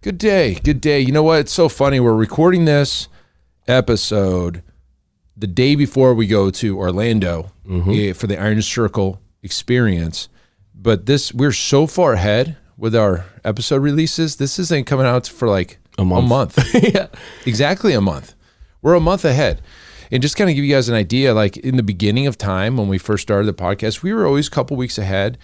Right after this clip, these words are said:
Speaker 1: And then there were some days, like, in the middle, we were, like, one day ahead.
Speaker 2: Oh, yeah.
Speaker 1: And
Speaker 2: We,
Speaker 1: that
Speaker 2: we had to, like, "Oh, crap, four P M. We have to go to the office to record for tomorrow." Like, <laughs>
Speaker 1: Because
Speaker 2: yeah.
Speaker 1: that, yeah. So for those, I mean, I mean, obviously, I think over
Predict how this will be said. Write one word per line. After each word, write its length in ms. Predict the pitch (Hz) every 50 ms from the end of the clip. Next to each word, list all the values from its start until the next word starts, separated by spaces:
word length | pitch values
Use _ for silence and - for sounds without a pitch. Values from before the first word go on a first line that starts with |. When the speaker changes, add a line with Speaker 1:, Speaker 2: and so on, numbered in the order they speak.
| - - - - - - - - - -
Speaker 1:
And 140 | - 123 127
then 100 | 135 131 131
there 100 | 143 165
were 80 | 208
some 320 | 196 - - 143 139 160 151
days, 420 | 147 147 170 185 208 196 - - - -
like, 160 | 113 104 -
in 80 | 117
the 80 | 107 104
middle, 400 | 101 107 113 135 180 196 202 175 -
we 100 | 127 147
were, 120 | 151 156
like, 200 | 151 135 123 -
one 360 | - 80 90 110 143 135 113
day 200 | 92 117 143 139
ahead. 340 | 98 82 80 87 80 76 78
Speaker 2:
Oh, 140 | 101 107 117
yeah. 320 | 110 117 123 104 85 85 - - - _ _ - - _
Speaker 1:
And 80 | 113 131
Speaker 2:
We, 80 | 143 156
Speaker 1:
that 200 | 135 131 143 139
Speaker 2:
we 140 | 139 165 185
had 200 | 160 180 170 156
to, 80 | 143 131
like, 300 | 127 120 107 95 - - _ _
"Oh, 320 | 147 156 156 139 104 78 82 - - _ - - _ _
crap, 340 | - 156 160 135 101 - - -
four 180 | 143 143 139
P 160 | 127 - 156 151
M. 140 | 151 123
We 100 | 120 127
have 80 | 156 175
to 60 | 170 131
go 240 | 120 127 135 143
to 60 | 135 127
the 80 | 120
office 360 | 107 120 123 - - 107 - -
to 40 | 101
record 320 | 98 92 - 123 127 110
for 100 | 110 98
tomorrow." 360 | 98 98 92 87 85 73 - -
Like, 240 | 90 101 98 98
<laughs> 60 | - -
Speaker 1:
Because 360 | 143 131 165 - 175 - -
Speaker 2:
yeah. 80 | - - 110 127
Speaker 1:
that, 200 | 120 127 113 -
yeah. 280 | 135 135 131 117 98 98
So 400 | 98 - - 131 120 113 104 101
for 220 | - - 123 117
those, 280 | 107 123 131 139 110 -
I 60 | 123
mean, 260 | 107 101 90 80 101
I 40 | 107
mean, 460 | 101 90 87 85 82 - - - 117 - -
obviously, 500 | 113 110 104 104 95 - - 117 107 90 - - - - - - - - -
I 120 | - 117
think 260 | - - 151 135 -
over 420 | 131 131 120 104 110 110 101 -